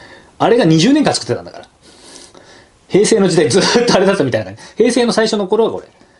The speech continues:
で、その後ずーっとあれ。すごいですよね。どんだけフルモデルチェンジしないんだっていう。だからみ-、これ見るとね、今のジムニーはこれに近いんですよね。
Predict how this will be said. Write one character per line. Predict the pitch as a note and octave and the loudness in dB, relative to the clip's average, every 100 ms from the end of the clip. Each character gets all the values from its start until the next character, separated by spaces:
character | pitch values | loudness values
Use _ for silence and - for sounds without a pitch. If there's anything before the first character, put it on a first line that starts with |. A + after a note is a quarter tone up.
| _ _ _ - | _ _ _ -10
で、 | D#3+ | -6
そ | G3 | -2
の | A#3 | -4
後 | B2 | -4
ず | A#2 | -10
ー | C#3 F3 | -8 -6
っ | F#3 | -2
と | G#2+ | -4
あ | |
れ。 | - _ _ _ _ _ _ _ _ _ _ _ - _ _ - - - | -6 _ _ _ _ _ _ _ _ _ _ _ -20 _ _ -20 -20 -20
す | - - | -14 -6
ご | A#2 | -4
い | |
で | D3 | -4
す | - | -6
よ | - | -16
ね。 | - - _ - - _ - _ - | -18 -18 _ -20 -20 _ -20 _ -2
ど | G3+ | 2
ん | |
だ | A#3+ | 2
け | C3+ | 0
フ | C3 | 0
ル | C#3 | -2
モ | C#3 | 0
デ | C3+ | 0
ル | B2 | 0
チ | |
ェ | A#2+ | -4
ン | |
ジ | G2 | -6
し | G#2+ | -10
な | G2 | -12
い | |
ん | |
だ | - | -14
っ | |
て | - - | -20 -20
い | |
う。 | |
だ | - | -20
か | - - | -12 -4
ら | |
み-、 | D#3+ A3 | -4 -2
こ | - | 0
れ | C#4 | 2
見 | D4+ | 2
る | |
と | C3 | 2
ね、 | |
今 | B3 E4+ | 2 2
の | G#3+ | 2
ジ | E3+ | 2
ム | E3 | 2
ニ | C#3+ | 2
ー | |
は | C#3+ | 0
こ | - | 0
れ | E3 | 2
に | F3+ E3+ | 2 0
近 | - - C3+ | -4 -6 -6
い | |
ん | F#2+ | -6
で | |
す | - | -14
よ | - | -10
ね。 | G3 | -10